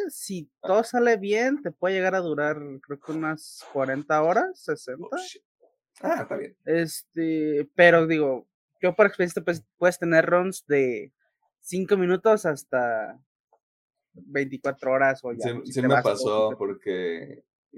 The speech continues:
Speaker 2: la, o sea, la, la primera run que tuve me duró como diez minutos porque el Kuno me humilló.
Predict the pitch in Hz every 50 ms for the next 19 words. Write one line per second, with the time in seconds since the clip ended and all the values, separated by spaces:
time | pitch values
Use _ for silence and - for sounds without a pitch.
0 | - 127 - - 101 101 101 95 - - - 101 101 98 101 95 98 98 98 95
1 | 92 98 107 101 101 101 104 107 110 113 113 120 123 123 127 - - 120 123 123
2 | 117 104 98 98 107 - 123 113 104 101 104 110 113 117 110 113 113 127 127 127
3 | 117 - - 107 101 101 104 107 107 - - 123 123 131 131 127 113 107 104 101
4 | 101 101 107 123 139 - -